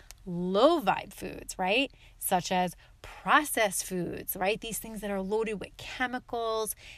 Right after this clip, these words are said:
and sugars. And all they really do is weigh our, weigh us down, right? And bring our energetic vibration down. Definitely not what we want. So eating high vibe foods. Okay.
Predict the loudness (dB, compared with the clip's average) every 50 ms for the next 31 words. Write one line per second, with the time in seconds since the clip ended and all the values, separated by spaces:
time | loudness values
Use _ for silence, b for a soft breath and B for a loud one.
0 | B B -8 -6 -4 -2 0 0 0 2 0 0 0 2 2 2 4 4 4 2
1 | 2 0 -4 -6 B B B B B 0 2 2 4 4 2 2 2 2 2 2
2 | 2 2 2 0 0 -2 -4 -6 -4 -4 -2 0 0 0 0 0 0 -2 -2 0
3 | 0 0 0 0 -4 -6 -6 -8 -8 -10 -12 -14 -16 -16 -14 -10 -6 -6 -4 -4
4 | -2 -2 -2 0 0 0 0 0 0 0 0 0 -2 0 0 0 -2 -4 -4 -4
5 | -6 -6 -6 -6 -4 -6 -6 -4 -4 -6 -6 -6 -8 -10 b b b b b -12
6 | -10 -6 -6 -4 -6 -6 -8 -10 -12 -12 -8 -2 0 2 2 2 0 -6 -6 -6
7 | -4 -2 -2 -2 -2 -4 -4 -2 -2 -2 -2 -2 -4 -6 -6 -8 -8 -8 -10 -10
8 | -10 -12 -12 -14 -16 -18 -20 -20 -20 B B B B B B B B B B B
9 | B -6 -4 0 2 2 2 2 2 2 0 0 -2 -4 B B B B B 4
10 | 6 8 8 6 4 4 6 8 8 8 8 6 4 4 2 -2 -6 -10 -10 -10
11 | -10 -6 -6 -6 -6 -6 -8 -20 -20 -20 -20 -20 -20 -14 -10 -10 -8 -6 -4 -6
12 | -6